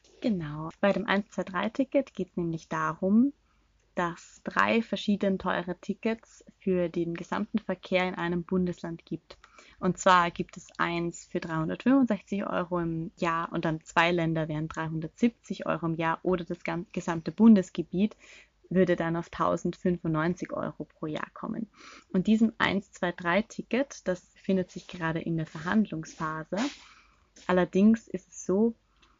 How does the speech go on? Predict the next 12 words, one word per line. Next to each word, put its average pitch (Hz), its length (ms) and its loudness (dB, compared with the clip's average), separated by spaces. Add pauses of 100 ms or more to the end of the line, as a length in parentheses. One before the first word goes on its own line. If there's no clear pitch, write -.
(140)
dass 180 200 -2
bis - 200 -8
jetzt - 460 -4
eben 170 360 2
Tirol, 214 500 4
Vorarlberg, 160 800 0
Salzburg - 500 -6
und - 160 -6
Oberösterreich, 208 960 2
ähm, 160 160 -2
bereits 160 340 -8
zustimmen. 226 600 2